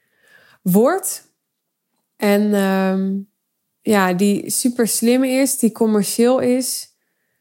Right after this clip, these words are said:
die verfrissend is, vernieuwend is, in mogelijkheden denkt.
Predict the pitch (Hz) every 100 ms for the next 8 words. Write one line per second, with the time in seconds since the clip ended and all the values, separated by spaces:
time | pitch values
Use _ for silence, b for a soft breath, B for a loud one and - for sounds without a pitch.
0 | _ - 196 208 208 208 - - _ _
1 | _ _ _ _ - 131 208 190 - 254
2 | 254 277 247 262 269 - - 208 208 254
3 | 269 240 - 262 277 - - - - 214
4 | 202 208 240 254 247 233 233 240 214 220
5 | 262 269 - -